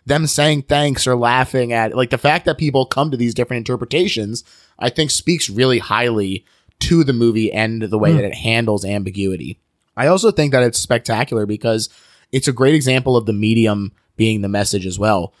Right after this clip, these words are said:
Speaker 1: You know, I think that the movie, the way that it's shot, totally reflects Jay's mental state. The bobbing, intimate handheld camera, the cult symbol at the beginning, the frantic editing, feeling like how a day really works.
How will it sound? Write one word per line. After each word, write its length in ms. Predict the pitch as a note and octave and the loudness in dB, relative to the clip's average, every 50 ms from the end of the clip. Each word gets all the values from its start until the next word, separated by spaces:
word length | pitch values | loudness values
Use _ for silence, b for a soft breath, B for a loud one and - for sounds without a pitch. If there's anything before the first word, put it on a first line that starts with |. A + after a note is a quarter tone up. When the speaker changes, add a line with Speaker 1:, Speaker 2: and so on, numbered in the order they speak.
| _ _ _ _ _ | _ _ _ _ _
Speaker 1:
You 100 | - G#2+ | -4 -2
know, 220 | G#2+ G#2 G#2 G2+ - | 0 0 0 0 0
I 100 | - A#2 | 0 -2
think 180 | - - B2+ B2+ | 0 0 0 0
that 100 | C3+ A#2+ | 2 2
the 80 | B2+ | 0
movie, 480 | A#2+ A2 A2+ A#2 A#2 B2 C3 B2+ B2+ A#2+ | 0 2 2 2 4 4 4 4 4 4
the 160 | F2 G2+ G#2 | 4 4 4
way 160 | G2 G#2 A2 | 4 4 4
that 160 | A2+ A2+ A2 G#2 | 2 2 2 0
it's 140 | F#2+ - | -2 -2
shot, 480 | - - - - G2 F#2 G#2+ A#2 - - | -2 -2 0 2 2 2 2 0 -2 -4
totally 460 | - - A#2 C3 C#3+ D3 C#3 C3+ B2+ | -2 2 2 2 4 4 2 2 2
reflects 680 | A#2+ B2 A2+ - - - G#2+ G#2+ A2+ B2 - - - - | 2 0 0 -2 -4 -4 -2 0 0 0 0 -4 -8 -8
Jay's 600 | - - G#2+ G2 G2 G#2 G#2 G2+ - - - - - | -6 -4 -4 -2 -2 -2 -2 -2 -4 -4 -6 -6 -8
mental 360 | F#2+ G#2 G#2+ A2 - G#2 G#2+ | -6 -4 -4 -4 -4 -6 -6
state. 460 | - - - C3+ D#3+ E3 E2 - _ _ _ _ _ _ _ _ _ - | -6 -2 0 2 2 2 0 -2 _ _ _ _ _ _ _ _ _ -4
The 100 | A#2 A2+ | -4 -4
bobbing, 560 | G2+ - A2+ A2 A#2+ C3 C#3+ C3 C3+ C3+ C3 | -2 0 2 2 4 4 4 2 0 0 0
intimate 400 | - A#2+ A#2+ A#2 - A#2 A#2+ A#2 A#2+ | 0 -2 -2 -2 0 0 0 0 0
handheld 440 | A#2 G#2+ G#2+ A2 A2+ A2+ G#2+ G2+ - | 0 -2 0 0 2 0 0 0 -2
camera, 560 | - - A2 A#2 A#2+ A2+ G2 F2 D2+ B1 A#1+ C2+ | -2 -2 0 0 0 -2 -4 -6 -8 -10 -10 -8
the 120 | - G2 | -8 -8
cult 340 | - - - A2+ A#2 B2+ - | -8 -2 0 2 2 2 2
symbol 320 | - - A#2+ G#2+ G#2 G#2 G#2+ | 2 2 2 2 2 2 2
at 100 | G#2 - | 2 0
the 80 | A2 | -2
beginning, 480 | G2+ A2 E2+ G#2 A2+ A#2 G#2+ F2+ E2+ F2 | -2 -2 -2 -2 -2 -2 -2 -4 -6 -8
the 80 | F2+ | -10
frantic 540 | - - - A2+ A#2 B2 B2+ - B2+ A#2 - - | -12 -8 -4 -2 0 0 0 0 -2 -2 -2 -2
editing, 560 | - G#2+ G#2+ A#2+ A#2+ G#2+ G#2 F#2+ F#2 F#2+ F#2+ - b b b b b | 0 0 2 2 2 2 0 0 -2 -6 -10 -14 b b b b b
feeling 460 | b - - B2 B2+ B2 A#2+ A#2+ A2+ | b -6 -2 -2 0 2 0 0 0
like 220 | A2 A2+ A2 G#2 - | 2 2 0 0 0
how 200 | - G#2 G2+ G#2 | 0 0 2 2
a 60 | G#2 | 0
day 280 | F#2 - G#2 G2+ G2+ G2+ | 0 0 0 2 2 2
really 280 | F#2+ G2+ G2 F#2+ G2+ | 2 2 2 2 0
works. 480 | F2+ F#2 G#2+ A#2+ A2 - - - - | 0 2 2 2 0 0 -2 -6 -6